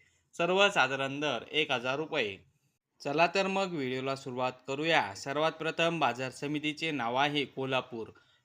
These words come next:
आवक तीन हजार आठशे नव्याण्णव क्विंटलची.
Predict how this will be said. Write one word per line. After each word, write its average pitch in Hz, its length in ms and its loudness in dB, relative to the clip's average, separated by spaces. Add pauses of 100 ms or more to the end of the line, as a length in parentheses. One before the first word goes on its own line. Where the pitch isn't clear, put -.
(100)
आवक 180 360 4 (180)
तीन 190 160 -2
हजार 190 260 0
आठशे 143 420 0
नव्याण्णव 151 560 -2
क्विंटलची. 113 720 -8